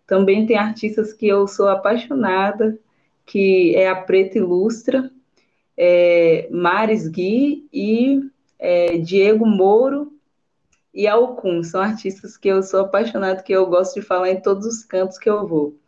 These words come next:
E eu gostaria também de deixar uma indicação de livro. Esses dias eu até falei sobre esse livro, que mu-, que me fez muito perceber, é,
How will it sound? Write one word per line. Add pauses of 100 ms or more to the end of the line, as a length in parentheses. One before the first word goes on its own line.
(320)
E
eu
gostaria
também
de
deixar
uma
indicação
de
livro.
Esses
dias
eu
até
falei
sobre
esse
livro, (500)
que
mu-, (140)
que
me
fez
muito
perceber, (340)
é,